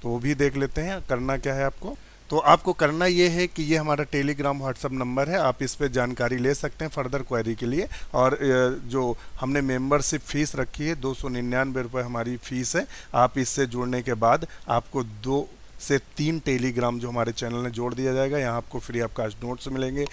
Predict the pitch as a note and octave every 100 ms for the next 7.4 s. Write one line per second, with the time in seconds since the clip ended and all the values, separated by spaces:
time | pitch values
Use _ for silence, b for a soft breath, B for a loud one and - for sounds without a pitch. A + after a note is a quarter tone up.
0 | B B A#2 A2+ C3+ A#2 A#2+ G#2 A#2+ C#3
1 | C#3 C3 C3+ C3+ C#3 B - A#2 A2+ A2+
2 | A#2 - B B - C3+ - D#3 C3 C#3
3 | C3+ - C3+ C#3 B2 F#2 B B - B2
4 | B2+ - A#2+ A#2+ - B2 A#2+ A2+ A2+ G#2
5 | A#2+ A2+ A2+ G#2+ G#2+ G#2 A2+ A2 - -
6 | - - G#2 G#2 G#2 A2 - - C#3 C#3+
7 | C#3 - D#3 A#3+